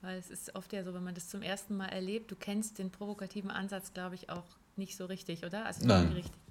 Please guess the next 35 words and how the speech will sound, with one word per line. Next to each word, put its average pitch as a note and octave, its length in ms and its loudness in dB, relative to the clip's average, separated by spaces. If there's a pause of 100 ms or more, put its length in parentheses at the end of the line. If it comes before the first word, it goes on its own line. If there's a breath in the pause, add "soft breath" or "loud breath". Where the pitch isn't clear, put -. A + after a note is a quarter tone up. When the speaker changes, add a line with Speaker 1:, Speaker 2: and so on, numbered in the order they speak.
Speaker 1:
Nee, F#3 100 -2
Speaker 2:
Nein. F2 200 8
Speaker 1:
genau. F3+ 120 -2 (520 loud breath)
Ähm, F3 260 -4 (240)
ist - 220 -6
oft - 260 -4
ein G3 60 -2
bisschen G#3 300 -2
shocking A3+ 420 -2
für - 180 0
Außenstehende A3 760 -2
und G3 240 -6
wenn F#3+ 120 -4
dann F#3 180 -4
aber F#3 280 -4 (600)
Klientinnen G#3 760 0
und G3 160 -6
Klienten G3+ 480 -2
sagen, G3 400 -4
„Nee, G3 120 -2
es G3 120 -6
war F#3 140 0
sehr F#3 160 -2
angenehm“, G3 500 0
das F#3 160 -2
ist - 120 -4
immer F#3 180 -2
schön, G#3 280 6
<laughs> - 40 -10
wenn A#3 100 10
das - 260 4
kommt, F#3+ 380 4
weil F#3+ 160 4
dann, E3+ 140 6 (840 loud breath)
ähm, E3 300 -2